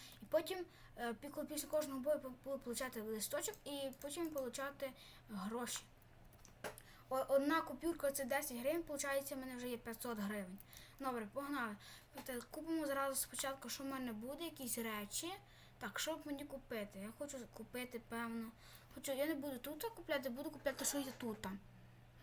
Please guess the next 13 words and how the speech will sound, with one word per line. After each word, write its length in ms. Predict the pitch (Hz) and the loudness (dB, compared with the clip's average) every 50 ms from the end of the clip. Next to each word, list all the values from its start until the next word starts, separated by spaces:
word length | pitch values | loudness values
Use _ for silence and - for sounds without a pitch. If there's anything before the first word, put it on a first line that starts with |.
| - - - - | -10 -10 -8 -6
Тоді 220 | - 240 294 320 | -2 2 2 2
купимо 300 | 302 - 302 294 285 277 - | 2 2 4 4 4 4 4
отакий 360 | 247 240 - 233 - 254 240 | 2 -4 -4 -2 0 2 4
во, 180 | 240 247 233 180 | 4 6 4 2
Battle 640 | - 185 202 233 247 254 240 - 226 214 208 202 - - | 4 4 6 8 8 8 6 4 2 0 0 0 -2 -4
X, 340 | - 226 220 233 233 - - | -2 -2 -2 0 0 0 0
такий 200 | - - - 233 | 0 0 -2 -4
великий, 600 | 226 233 226 226 233 233 226 226 - 226 220 214 - - - - | -2 0 0 2 2 0 0 -2 -2 -4 -4 -4 -6 -12 -14 -14
така 180 | - - 240 | -8 -4 -2
велика 320 | 226 233 233 233 233 - 196 | 0 2 0 0 0 0 0
сокира. 680 | - - 208 - - - 233 226 226 247 285 320 349 359 359 - - - - - - - - - - - | 0 0 -2 -4 -4 0 0 2 2 4 4 4 2 2 -2 -8 -18 -20 -20 -18 -18 -16 -12 -12 -8 -2
І 120 | - 320 294 | -2 -2 -2
така, 440 | - - - - 269 262 269 269 | -2 -4 0 4 4 4 4 4